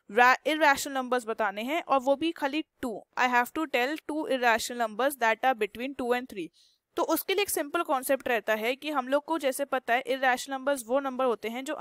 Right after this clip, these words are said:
under root में आते हैं, ठीक है, इतना आपको मैंने बता चुकी हूँ। तो अगर हम लोग under root of two into three कर दें, let's say, तो सिक्स, तो हमें पता है six is not a perfect square, तो हम लोग कह सकते हैं कि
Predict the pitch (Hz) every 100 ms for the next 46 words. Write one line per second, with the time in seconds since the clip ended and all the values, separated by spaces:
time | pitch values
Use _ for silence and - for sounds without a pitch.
0 | 233 226 247 247 - 226 180 - 131 190
1 | _ _ _ _ - 285 214 - _ -
2 | - 262 320 302 294 294 277 262 233 202
3 | - 190 190 190 _ _ - 214 262 262
4 | 370 339 294 311 269 254 311 302 285 320
5 | - 311 320 302 330 - 269 285 262 214
6 | 196 247 226 226 - 202 208 262 _ _
7 | _ _ - 330 - 262 - - _ 294
8 | 302 320 339 262 277 330 330 - 302 285
9 | 269 285 302 294 226 247 226 - 220 202
10 | - _ _ _ 320 302 320 339 285 311
11 | 294 - 277 277 302 320 339